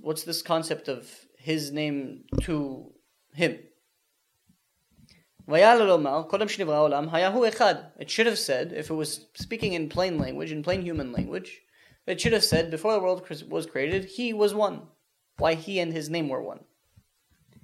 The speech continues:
אלא הכוונה, so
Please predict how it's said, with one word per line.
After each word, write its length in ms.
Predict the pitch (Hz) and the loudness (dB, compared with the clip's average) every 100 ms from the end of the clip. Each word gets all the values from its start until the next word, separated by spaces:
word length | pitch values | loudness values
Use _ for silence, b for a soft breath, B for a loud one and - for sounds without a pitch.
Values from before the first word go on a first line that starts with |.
| B B B - - | B B B -6 4
אלא 200 | 233 240 | 6 8
הכוונה, 680 | 190 - 139 131 131 135 165 _ _ - _ - _ - _ _ - | 6 2 -2 -2 -4 -8 -12 _ _ -20 _ -20 _ -20 _ _ -18
so 580 | - 156 147 139 - | 2 4 4 2 -4